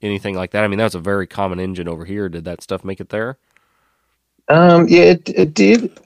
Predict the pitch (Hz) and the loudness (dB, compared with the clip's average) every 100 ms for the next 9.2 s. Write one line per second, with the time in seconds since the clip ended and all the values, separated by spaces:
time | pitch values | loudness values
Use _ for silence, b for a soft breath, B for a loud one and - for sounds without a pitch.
0 | - 151 151 156 160 127 147 156 131 151 | -8 0 0 2 4 4 2 -2 -4 -2
1 | 147 131 139 151 151 151 147 131 123 123 | 0 2 2 0 0 2 0 2 -2 -4
2 | _ 120 110 - - _ 120 120 131 131 | _ -4 -4 -6 -20 _ -8 -4 -2 0
3 | - 120 110 120 - _ _ 185 175 123 | 2 2 2 -2 -4 _ _ -14 -2 0
4 | 120 123 110 107 101 120 117 110 131 170 | 4 4 4 2 4 4 4 4 2 0
5 | 160 160 165 160 - b b b b _ | 0 2 2 0 -4 b b b b _
6 | - 151 151 - 151 165 165 185 175 151 | 0 0 0 -4 -2 -2 -2 0 0 0
7 | 151 _ _ _ _ - 127 123 123 117 | -2 _ _ _ _ -8 -4 0 0 0
8 | 110 B B _ _ _ - 117 123 117 | -2 B B _ _ _ 0 4 4 4
9 | 104 | 0